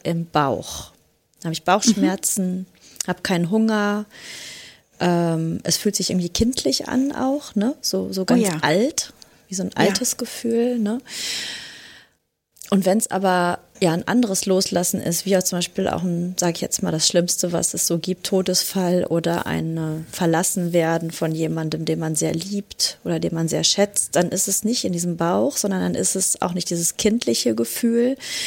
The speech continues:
Speaker 1: sondern dann ist es, ähm, ja, ich weiß nicht, wie ich das beschreiben soll, so ein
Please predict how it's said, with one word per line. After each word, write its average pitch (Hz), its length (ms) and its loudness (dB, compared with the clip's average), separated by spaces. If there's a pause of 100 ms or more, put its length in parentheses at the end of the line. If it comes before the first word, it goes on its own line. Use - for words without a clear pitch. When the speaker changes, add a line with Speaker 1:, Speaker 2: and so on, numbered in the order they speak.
(260)
Speaker 1:
sondern 196 300 2
dann 185 160 0
ist - 240 0
es, - 260 0 (100)
ähm, 180 540 0 (140)
ja, 180 100 2
ich 175 120 -2
weiß 185 180 0
nicht, 180 80 -2
wie - 60 -8
ich - 40 -4
das 175 140 2
beschreiben 180 340 2
soll, 175 140 0
so 175 80 0
ein 175 80 -2